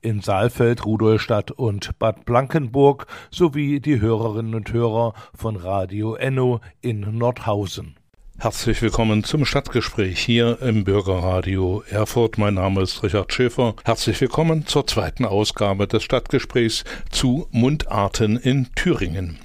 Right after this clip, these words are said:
Zunächst einmal herzlichen Dank für die zahlreichen Reaktionen auf die erste Sendung. Offensichtlich ist das Thema interessant für viele Hörerinnen und Hörer. Inzwischen habe ich auch Kontakt zur Universität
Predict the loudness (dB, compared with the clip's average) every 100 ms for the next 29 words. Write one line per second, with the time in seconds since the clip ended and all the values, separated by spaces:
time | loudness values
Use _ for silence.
0 | -12 -2 0 0 0 -2 0 2 4 2
1 | 0 0 0 0 0 2 2 2 0 -2
2 | -2 0 0 0 0 0 2 2 2 0
3 | 2 2 0 -4 0 2 2 2 0 -4
4 | -14 -4 -2 -2 -2 0 0 -2 0 0
5 | 2 0 0 -4 -8 -14 -16 -14 -12 -6
6 | -2 0 2 2 2 0 0 -4 0 0
7 | 0 0 0 2 2 2 -2 0 0 2
8 | 0 2 0 0 0 -2 0 0 2 2
9 | 2 2 2 2 2 0 0 0 -2 -8
10 | -12 -20 -20 -16 -14 -12 -12 -10 -10 -8
11 | -6 -2 0 2 0 2 2 2 0 2
12 | 2 2 -4 -2 -2 0 0 -2 -2 -8
13 | 0 0 2 2 4 2 2 2 0 0